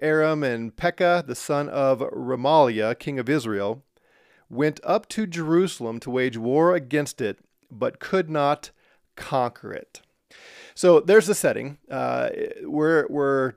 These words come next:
talking about the northern kingdom, the southern kingdom. Now, in case you're, you know, not, uh, fully up on your Old Testament history, it's good to remember that, uh, when Solomon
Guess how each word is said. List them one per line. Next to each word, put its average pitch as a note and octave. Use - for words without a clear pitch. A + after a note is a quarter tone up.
talking F#3+
about D#3+
the D3+
northern F3+
kingdom, F3
the C#3+
southern C3+
kingdom. C#3
Now, B2
in B2+
case -
you're, F3+
you C#3+
know, B2
not, E3+
uh, E3
fully F#3
up E3
on D3+
your C#3
Old C#3+
Testament A#2
history, A2+
it's B2
good D#3
to F3+
remember C#3
that, C3+
uh, B2+
when C#3+
Solomon D#3+